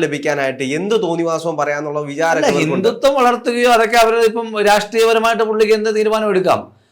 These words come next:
Speaker 2: പക്ഷെ അതിന്റെ പേരിൽ എന്താണ് ഈ നാട്ടിലെ ആളുകളെ തമ്മിലടിപ്പിക്കാൻ എന്താണ് ഇയാൾക്ക് എന്ത്, ഇയാൾക്ക് എന്താണ് അധികാരം?
Speaker 1: അതെ.
Speaker 2: അപ്പൊ ഇത്തരത്തിലൊരു ആഹ്വാനം അല്ലെങ്കിൽ ഒരു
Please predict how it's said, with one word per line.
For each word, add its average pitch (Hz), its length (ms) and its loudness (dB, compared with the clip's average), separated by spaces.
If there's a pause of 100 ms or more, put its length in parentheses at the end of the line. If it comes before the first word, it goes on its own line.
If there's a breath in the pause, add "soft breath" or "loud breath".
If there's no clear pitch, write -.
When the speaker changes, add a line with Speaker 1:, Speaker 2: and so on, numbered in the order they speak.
(140)
Speaker 2:
പക്ഷെ 147 180 -2
അതിന്റെ 214 340 2
പേരിൽ 247 360 4
എന്താണ് 220 420 2
ഈ 190 100 0
നാട്ടിലെ 208 480 2
ആളുകളെ 226 420 6
തമ്മിലടിപ്പിക്കാൻ 254 760 0
എന്താണ് 247 320 2
ഇയാൾക്ക് 233 460 4
എന്ത്, 226 200 0
ഇയാൾക്ക് 233 240 4
എന്താണ് 233 340 0
അധികാരം? 202 440 4 (120)
Speaker 1:
അതെ. 127 140 -2
Speaker 2:
അപ്പൊ - 460 -4
ഇത്തരത്തിലൊരു 254 560 4
ആഹ്വാനം 226 600 6
അല്ലെങ്കിൽ 214 260 4
ഒരു 226 140 4